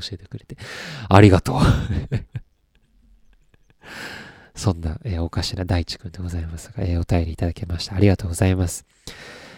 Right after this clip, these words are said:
えー、このラジオではお便りを募集しております。質問やお悩み、番組の感想など何でも構いません。概要欄にフォームのリンクを貼っておりますので、ぜひぜひそちらから気軽にご投稿ください。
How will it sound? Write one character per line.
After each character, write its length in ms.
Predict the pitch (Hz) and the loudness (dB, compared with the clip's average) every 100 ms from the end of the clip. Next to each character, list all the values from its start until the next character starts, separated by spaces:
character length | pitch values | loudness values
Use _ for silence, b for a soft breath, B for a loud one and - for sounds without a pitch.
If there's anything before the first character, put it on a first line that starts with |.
| - | 8
え 220 | 127 123 | 12 12
ー、 40 | |
こ 120 | - 147 | 10 10
の 100 | 165 | 12
ラ 120 | 170 | 12
ジ 100 | 143 | 12
オ 80 | 123 | 10
で 80 | |
は 80 | 104 | 8
お 60 | 113 | 6
便 240 | - 127 | 8 8
り 100 | 135 | 10
を 80 | 151 | 8
募 80 | 110 | 8
集 180 | - 98 | 6 4
し 60 | |
て 100 | - | 4
お 40 | 95 | 4
り 80 | |
ま 160 | 92 90 | 4 0
す。 140 | - - _ | -4 -14 _
質 240 | - - 104 | -6 0 4
問 180 | 101 | 6
や 140 | 98 - | 4 2
お 40 | 101 | 2
悩 260 | 101 101 | 4 4
み、 180 | 110 - | 2 4
番 200 | 110 110 | 6 6
組 200 | 107 107 | 6 2
の 100 | 104 | 2
感 220 | - 113 107 | 2 0 4
想 160 | 113 | 4
な 100 | 110 | 4
ど 100 | 95 - | 2 2
何 240 | 107 107 | 0 2
で 60 | 117 | 2
も 120 | 139 | 2
構 300 | - 101 95 | 0 0 0
い 60 | 92 | 0
ま 120 | 92 | 2
せ 140 | 123 | 2
ん。 60 | - B B B B - | 0 B B B B 8
概 200 | 127 127 | 10 12
要 140 | 131 | 10
欄 140 | 107 87 | 8 2
に 140 | 90 | -2
フ 180 | - 123 | 6 6
ォ 40 | |
ー 20 | |
ム 100 | 123 | 8
の 80 | 123 | 4
リ 140 | 117 113 | 4 4
ン 40 | |
ク 100 | 117 | 4
を 40 | |
貼 100 | 107 | 4
っ 20 | 110 | 4
て 100 | 110 | 4
お 60 | |
り 80 | 107 | 4
ま 120 | 104 | 2
す 140 | 101 95 | -2 -2
の 80 | 95 | 0
で、 160 | 110 - | 0 4
ぜ 140 | 113 | 2
ひ 140 | 98 | 2
ぜ 140 | 92 113 | 2 0
ひ 140 | 107 | 0
そ 160 | - - | -6 -4
ち 120 | - | 0
ら 120 | 92 | 0
か 100 | - | 0
ら 100 | 95 | -4
気 160 | - 95 | -2 -4
軽 200 | 92 98 | 0 -2
に 80 | 123 | 0
ご 140 | - | 0
投 200 | - 85 | 0 -2
稿 160 | - 87 | -4 -8
く 140 | - | -8
だ 100 | - | -10
さ 160 | - | -2
い。 80 | 123 | -2